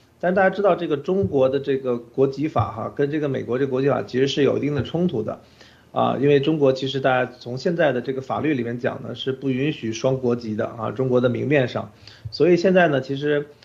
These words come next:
呃，很多人会看到一个问题，就是说什么呢？其实现在这个谷爱凌现在替，替中国队呢赢得任何的奖牌，或者是甚至参赛，或者是就不要说金牌了，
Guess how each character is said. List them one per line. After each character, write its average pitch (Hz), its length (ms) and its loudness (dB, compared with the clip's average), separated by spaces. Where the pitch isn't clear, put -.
呃， 120 260 -2
很 117 160 -4
多 135 120 4
人 135 140 2
会 139 140 2
看 151 180 0
到 139 80 2
一 135 100 0
个 151 80 0
问 156 200 0
题， 120 100 -8
就 131 140 0
是 123 80 -2
说 135 100 -6
什 123 100 -2
么 110 80 -8
呢？ 110 140 -6
其 - 60 -14
实 135 100 -2
现 151 160 -2
在 143 140 2
这 - 160 -4
个 120 340 -2
谷 117 100 -2
爱 143 180 6
凌 131 160 0
现 147 120 -2
在 135 140 4
替， - 320 -12
替 160 360 -2
中 180 280 0
国 127 180 4
队 135 200 4
呢 120 180 -4
赢 117 240 -6
得 123 220 0
任 143 180 0
何 147 80 0
的 143 80 -4
奖 143 260 -4
牌， 113 280 -4
或 139 160 0
者 117 100 -2
是 127 160 -2
甚 131 200 -4
至 131 100 0
参 160 260 0
赛， 151 400 0
或 123 100 -4
者 123 60 -8
是 - 160 -14
就 - 120 -6
不 143 100 -2
要 151 80 4
说 143 140 0
金 180 240 2
牌 123 160 -4
了， 113 240 -8